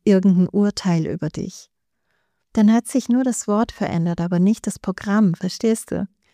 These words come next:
Und darauf will ich hinaus. Was glaubst du wirklich über Gott?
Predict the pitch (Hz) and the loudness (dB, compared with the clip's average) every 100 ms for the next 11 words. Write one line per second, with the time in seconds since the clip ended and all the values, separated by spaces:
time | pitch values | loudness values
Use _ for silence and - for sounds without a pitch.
0 | _ - 190 185 190 185 - 185 180 185 | _ -4 0 0 0 -2 -2 -2 -2 0
1 | 175 170 175 - - _ _ _ _ - | 0 0 -4 -6 -12 _ _ _ _ 0
2 | 202 208 240 - - 202 185 185 - - | 4 4 2 -4 -4 2 2 2 -4 -4
3 | 185 190 202 - 180 180 165 160 165 156 | 0 0 0 -2 -4 -4 -4 -4 -2 -4
4 | - - | -6 -16